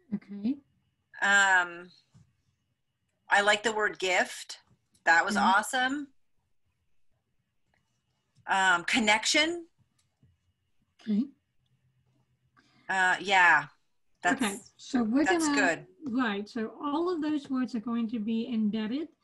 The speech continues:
Speaker 1: So think about an interweaving and, and making those words a part of the direction, the possibilities, and the structure. So now, if you think about all of this as your new foundation,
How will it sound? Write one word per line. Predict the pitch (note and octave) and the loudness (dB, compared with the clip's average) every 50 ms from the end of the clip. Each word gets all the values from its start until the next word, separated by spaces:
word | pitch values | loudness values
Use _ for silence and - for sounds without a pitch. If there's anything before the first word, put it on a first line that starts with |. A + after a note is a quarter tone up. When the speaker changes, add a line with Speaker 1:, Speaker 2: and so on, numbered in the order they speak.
| _ _ _ _ | _ _ _ _
Speaker 1:
So | _ - A#3 | _ -10 -4
think | - C4+ B3 | -4 -4 -4
about | C#4+ C4 B3 B3+ A#3+ A#3 | -2 -4 -4 -4 -4 -4
an | A#3 A3 G#3+ | -4 -6 -4
interweaving | - B3 A3+ A#3+ A#3+ A3 G#3 A3 A3+ A3+ A3 A#3+ A#3 A3+ A#3+ - - _ _ _ _ _ _ | -4 -2 -2 -2 -2 -2 -2 -2 -2 -2 -2 -2 -2 -2 -4 -6 -8 _ _ _ _ _ _
and, | - C4 G#3+ G#3+ G#3 G3+ - - | -8 -6 -4 -4 -4 -4 -6 -6
and | B3 G#3+ G#3+ G#3 G3+ G3+ G3+ G#3+ | -6 -6 -4 -4 -4 -4 -2 -2
making | G#3+ A3+ A#3+ G#3+ - A#3 G#3+ G#3 G3+ G3 | -2 -2 -2 -4 -2 0 0 2 0 0
those | F#3 A3+ A#3 B3 B3+ A3+ - | 0 0 0 0 0 -2 -2
words | C4 A#3+ A#3 A3+ G#3+ - | -4 -4 -4 -4 -6 -8
a | G#3+ | -12
part | - _ - G#3+ G#3+ G#3 | -12 _ -8 -6 -4 -4
of | A3 G3+ F#3+ | -6 -4 -4
the | A3 G#3 F#3 | -4 -4 -4
direction, | F3+ A3 G#3+ G#3+ A#3 A#3 A#3 - - - A#3 G#3+ G#3+ | -4 -4 -2 -2 -2 -4 -4 -8 -8 -4 -2 0 0
the | G#3+ G#3 | 0 -2
possibilities, | - - A#3 A3 - - A#3 F#3+ A3 A3 A3 A3 A3 G#3 G#3+ G#3+ - - | -4 -6 -8 -8 -6 -8 -6 -4 -4 -2 -2 -2 -2 -2 -2 -2 -2 -4
and | G#3+ G3 G3+ | -6 -6 -6
the | G#3 | -6
structure. | - - - - G#3 G#3 G#3+ - - - - | -8 -10 -14 -14 -14 -14 -14 -16 -20 -20 -20
So | - - - A3+ | -16 -8 -4 -2
now, | A3 A3+ C4 D#4 F4 E4 D4+ C4+ A#3 G#3 G3+ G#3 - _ _ _ _ _ _ _ _ _ _ _ _ _ _ | 0 0 0 0 -2 -2 -4 -2 -2 -4 -4 -6 -10 _ _ _ _ _ _ _ _ _ _ _ _ _ _
if | D4 A#3+ - | -6 -4 -2
you | C4 A#3+ | -2 -2
think | A#3+ C#4 C#4 | -2 -2 -2
about | D4 D4 C#4 C4 | 0 0 0 0
all | C4 C4 B3+ | 0 -2 -2
of | G#3+ | -2
this | G#3 B3 B3+ - - - | -2 -2 -4 -6 -8 -8
as | C4 B3 A3 - - | -6 -6 -6 -6 -6
your | A#3+ A#3 | -2 0
new | A3 A#3 B3+ C#4 C4+ | 2 4 4 4 4
foundation, | - B3+ A3 A3 A3 G#3+ G3+ G3 - - D4+ - | 2 -2 -4 -2 -2 -2 -4 -6 -8 -12 -16 -20